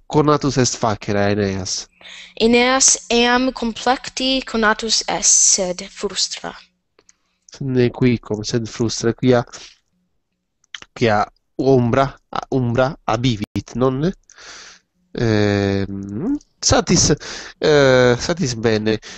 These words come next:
Speaker 1: io sia. Eh, si habes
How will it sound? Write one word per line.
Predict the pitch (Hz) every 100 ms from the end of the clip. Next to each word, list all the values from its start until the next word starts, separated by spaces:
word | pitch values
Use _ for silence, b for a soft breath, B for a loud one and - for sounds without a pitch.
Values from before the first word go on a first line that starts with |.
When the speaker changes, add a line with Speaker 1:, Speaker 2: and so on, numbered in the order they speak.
| B -
Speaker 1:
io | 127
sia. | - 117 101 B B - -
Eh, | 139 131 120 117 110 110 107 - - 55 57
si | 110 214
habes | 220 180 170 160 -